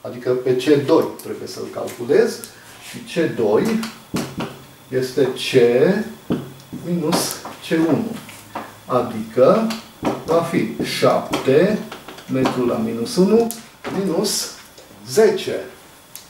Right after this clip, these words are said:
metru la minus unu.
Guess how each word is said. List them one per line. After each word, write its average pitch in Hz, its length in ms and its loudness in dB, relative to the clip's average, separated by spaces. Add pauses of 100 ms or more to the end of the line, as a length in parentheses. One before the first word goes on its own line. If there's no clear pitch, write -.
(1700)
metru 127 460 -2 (340)
la 123 80 2
minus 113 460 2
unu. - 280 -4